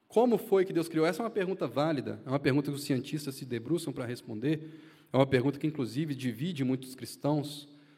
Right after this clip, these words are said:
se Deus criou em seis dias, se, quantos mil anos, se foi. Mas essa não é a pergunta principal. Quando nós afirmamos que Deus criou todas as coisas, a pergunta principal a ser respondida, meus irmãos,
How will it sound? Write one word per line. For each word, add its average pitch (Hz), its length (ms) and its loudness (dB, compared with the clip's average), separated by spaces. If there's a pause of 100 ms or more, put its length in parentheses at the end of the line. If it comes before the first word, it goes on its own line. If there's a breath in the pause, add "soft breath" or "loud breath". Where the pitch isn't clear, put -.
(160 loud breath)
se - 120 -18
Deus 135 200 4
criou 120 280 -2
em 135 60 2
seis 104 320 -4
dias, 113 340 -4
se, - 160 -12 (440)
quantos 127 240 -4
mil 120 240 0
anos, 113 760 -2
se 131 60 -10
foi. - 300 -6 (380 loud breath)
Mas 135 140 4
essa 202 180 4
não 226 220 6
é 175 240 6 (1080)
a 120 80 -4
pergunta 127 460 0
principal. 110 640 -8 (1300)
Quando 120 200 -4
nós 165 240 2
afirmamos 151 680 2
que 131 100 -6
Deus 156 300 0
criou 143 360 0
todas 170 520 0
as 113 160 -4
coisas, 135 320 2
a 143 60 4
pergunta 143 380 4
principal 208 680 2
a 151 60 4
ser 151 160 2
respondida, 143 680 -2
meus 117 160 0
irmãos, 107 420 -8